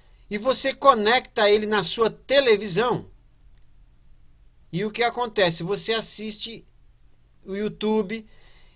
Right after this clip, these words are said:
e também vem um programa, vem um programa nele, já instalado, um aplicativo nele, que você tem acesso a todos os filmes que passaram na televisão, no cinema. Você tem filmes ali, tá?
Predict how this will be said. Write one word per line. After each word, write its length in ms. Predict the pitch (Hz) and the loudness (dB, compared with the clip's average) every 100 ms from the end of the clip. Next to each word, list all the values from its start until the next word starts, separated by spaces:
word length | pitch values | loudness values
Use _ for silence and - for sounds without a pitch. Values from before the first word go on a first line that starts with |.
| - | -14
e 180 | 226 247 | -10 -2
também 460 | 247 254 226 254 226 | 0 2 2 0 -2
vem 160 | 226 | -4
um 80 | 247 | -6
programa, 380 | 226 226 196 214 | -4 -2 -2 -4
vem 140 | 175 | -4
um 80 | 226 | -4
programa 400 | 214 214 190 208 | -4 -4 -2 -2
nele, 320 | 202 185 208 | 0 2 2
já 160 | 165 185 | 0 0
instalado, 480 | 185 - 165 180 185 | -2 0 0 0 0
um 40 | |
aplicativo 560 | 175 180 180 170 175 160 | -4 -4 -6 -6 -6 -4
nele, 320 | 160 226 180 | 2 2 2
que 120 | 165 | -4
você 300 | 190 208 233 | -6 -4 -4
tem 400 | 220 - 214 220 - - | -2 2 2 0 -8 -8
acesso 680 | 190 185 - 196 220 - 214 - - - - | -4 -4 -2 0 0 -2 -8 -16 -20 -20 -4
a 120 | 330 | -2
todos 680 | 339 - - 269 294 285 226 | -2 -4 0 2 2 0 -8
os 440 | 262 233 - - - | -8 -8 -8 -8 -10
filmes 680 | - 247 277 180 113 - | -6 -2 -2 -2 -4 -6
que 140 | - 185 | -8 -12
passaram 520 | - 277 - 220 202 | -8 -6 -2 -2 0
na 140 | 180 170 | -2 -4
televisão, 580 | 175 160 156 131 139 | -2 -4 -4 -10 -10
no 140 | 139 131 | -10 -6
cinema. 540 | - 143 220 190 107 - - - - - - | -6 0 0 0 -4 -12 -20 -20 -20 -18 -12
Você 240 | 151 160 | -6 -4
tem 200 | 185 233 | -4 -6
filmes 500 | 220 - 214 233 165 | -8 -10 -8 -6 -8
ali, 220 | 127 131 160 - - - - - - - | -10 -16 -18 -20 -20 -20 -18 -16 -16 -14
tá? 200 | 123 151 | -12 -12